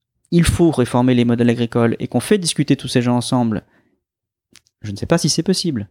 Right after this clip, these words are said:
mais c'est ce vers quoi je veux aller moi. Si on déconflictualise toutes les relations, oui, ça peut, alors pas limiter la hauteur de chute sur le plan physique, parce que ça, euh, mais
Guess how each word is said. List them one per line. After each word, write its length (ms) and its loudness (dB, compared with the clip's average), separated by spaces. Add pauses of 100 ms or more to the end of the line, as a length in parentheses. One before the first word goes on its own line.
mais 160 0
c'est 140 0
ce 180 2
vers 260 0
quoi 420 0 (120)
je 140 -4
veux 200 2
aller 160 4
moi. 260 0 (300)
Si 160 -4
on 100 4
déconflictualise 800 -2
toutes 180 -6
les 80 4
relations, 560 0
oui, 400 2 (200)
ça 220 -2
peut, 340 -2
alors 200 -2
pas 180 2
limiter 380 -2
la 80 4
hauteur 180 0
de 100 0
chute 260 -6
sur 120 -8
le 80 -8
plan 140 -8
physique, 400 -6
parce 140 -10
que 100 -10
ça, 220 0
euh, 280 -4 (680)
mais 340 0